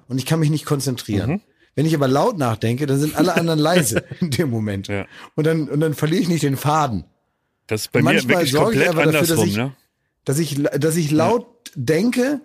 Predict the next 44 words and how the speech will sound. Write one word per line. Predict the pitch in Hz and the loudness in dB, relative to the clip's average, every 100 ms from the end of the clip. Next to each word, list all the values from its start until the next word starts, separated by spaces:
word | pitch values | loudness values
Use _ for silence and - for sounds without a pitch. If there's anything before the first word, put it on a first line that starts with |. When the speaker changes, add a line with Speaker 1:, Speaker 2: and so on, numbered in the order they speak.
| _ _ _ | _ _ _
Speaker 1:
damit | 151 170 185 | 0 0 0
alle | 165 175 - | 0 0 0
anderen | 190 208 185 | -2 0 0
ruhig | 131 156 269 - | 0 2 2 2
sind | 135 175 147 | 0 -2 -4
und | 170 | -2
mir | |
nicht | 185 131 | -2 0
reinquatschen, | 123 226 277 131 120 160 | 0 0 -2 -4 -4 -4
damit | 147 165 | -4 -4
ich | 165 | -4
das | 165 | -4
nicht | 180 - | -4 -2
vergesse. | 160 160 190 110 - - - - | -2 -2 -2 -4 -6 -14 -20 -6
Und | 123 | -2
das | 165 185 | 0 0
stört | - - 175 208 127 | -4 0 0 0 -2
natürlich. | 92 98 | -4 0
Speaker 2:
Ich | 180 | 0
hab | 175 | 2
mir | 175 | 0
das | 156 | 2
immer | 160 175 156 | 0 0 0
bei | 147 | 0
dir | 123 170 185 | 0 0 0
so | 185 | -2
vorge-, | - 165 165 - | 0 0 0 -2
äh, | 143 - | -2 -2
also | 127 139 - | -2 -2 -4
ich | 104 143 | -8 -6
musste | 170 151 | -4 -2
es | 131 151 | -2 -4
auch | 127 | -6
öfter | 135 - 151 139 - _ _ _ | -8 -2 -2 -2 -6 _ _ _
hin | 214 247 | 2 2
und | 110 | 2
wieder | 98 131 127 104 87 _ _ _ _ | 2 2 4 2 -2 _ _ _ _
auch | 120 131 | -4 0
mal | 127 | 0
so | 120 | 0
ein | 127 | 0
bisschen | 151 - 147 | 0 -4 -4
verteidigen. | 131 - 131 175 160 98 107 175 _ - | -4 -2 0 2 0 -4 -6 -10 _ -4
Ähm, | 117 120 117 113 | 0 0 0 -4